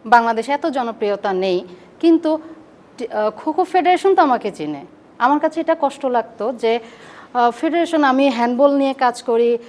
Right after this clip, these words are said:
সাইক্লিং নিয়ে কাজ করি, কাবাডি নিয়ে কাজ করি, আমার একাল-, এলাকায় অনেক ভালো ভালো প্লেয়ার তৈরি করেছি, বিভিন্ন টুর্নামেন্ট করি, যাতে ওই কম এইজের বাচ্চা কাচ্চারা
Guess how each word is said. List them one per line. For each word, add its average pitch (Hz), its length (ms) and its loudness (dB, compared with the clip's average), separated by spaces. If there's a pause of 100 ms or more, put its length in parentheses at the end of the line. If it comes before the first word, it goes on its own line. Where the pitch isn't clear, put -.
(240)
সাইক্লিং 302 480 2
নিয়ে 294 180 2
কাজ 247 280 -2
করি, 233 260 -2
কাবাডি 285 460 2
নিয়ে 320 220 2
কাজ 247 300 -2
করি, 220 340 -4 (320)
আমার 240 560 0
একাল-, 262 280 0
এলাকায় 262 400 2
অনেক 254 400 -4
ভালো 220 240 -2
ভালো 208 380 0 (380)
প্লেয়ার 220 300 4
তৈরি 220 200 -2
করেছি, 214 440 -6
বিভিন্ন 302 400 2
টুর্নামেন্ট 240 500 -4
করি, 220 260 -2
যাতে 214 320 -2 (420)
ওই 196 320 0 (320)
কম 262 340 0
এইজের 226 360 -2
বাচ্চা 214 460 -4
কাচ্চারা 208 680 -4